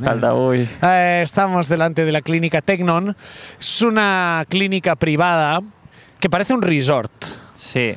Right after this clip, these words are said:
Speaker 1: parece un hotel.
Speaker 2: Si no sabéis lo que es clínica Tecnon, ponedlo ahora en Google y mirad las fotos.
Speaker 1: Hmm.
Speaker 2: Es como White Lotus hospitalario.
Speaker 1: Tecnon.
Speaker 2: Es que no hay tanta diferencia al final entre un hotel y un hospital.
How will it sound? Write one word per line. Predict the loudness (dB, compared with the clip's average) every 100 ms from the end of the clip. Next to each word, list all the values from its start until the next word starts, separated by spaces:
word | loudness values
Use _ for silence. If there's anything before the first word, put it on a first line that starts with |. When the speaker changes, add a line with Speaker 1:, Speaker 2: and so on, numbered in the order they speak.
| -2
Speaker 1:
parece | 0 0 0 0
un | 2 0
hotel. | 0 0 0
Speaker 2:
Si | 2 2
no |
sabéis | 2 2 2
lo | 0
que | 2 0
es | 0
clínica | 0 -2 0 -2
Tecnon, | 0 0 0 -2 -2
ponedlo | -2 0 0 0 2
ahora | 2 0
en | 0
Google | 0 2 0
y |
mirad | 0 -2
las | -2 -4 -2
fotos. | -2 0 0 -2 -4
Speaker 1:
Hmm. | -2 -2 -4
Speaker 2:
Es | -2 0
como | 2 2 2
White | 2 0 2
Lotus | 2 2 2 0 -2 -8 -12 _ -20 -6
hospitalario. | -2 0 0 2 2 0 -2 -4 -8 -16 -8
Speaker 1:
Tecnon. | -6 -4 -2 -2 -2 -4
Speaker 2:
Es | -2
que | 0
no |
hay | 0
tanta | 0 2
diferencia | 2 2 2 2 0
al | 0
final | -2 -2 -2
entre | -2
un | -2
hotel | 0 0 0
y | 0
un |
hospital. | -2 -4 -2 -2 -4